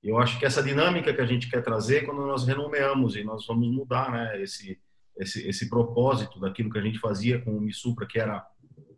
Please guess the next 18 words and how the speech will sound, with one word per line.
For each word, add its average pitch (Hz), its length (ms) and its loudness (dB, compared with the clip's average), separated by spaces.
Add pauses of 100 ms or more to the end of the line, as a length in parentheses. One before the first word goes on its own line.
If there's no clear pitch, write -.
(160)
unicamente 107 840 0 (280)
compartilhar 113 1300 4 (100)
conhecimento, 107 840 0
né, 101 300 -2
era, 98 420 -4 (380)
é, 95 140 0
transmitir, 113 1000 2 (220)
é, 92 800 -2
conhecimento, 110 680 0
experiências, 101 800 -2
né, 101 160 -10
daquilo 101 240 -8
que - 80 -6
a 101 40 -6
gente - 160 -8
vivenciou, 107 360 -4
mas 107 120 -8
principalmente 123 760 -4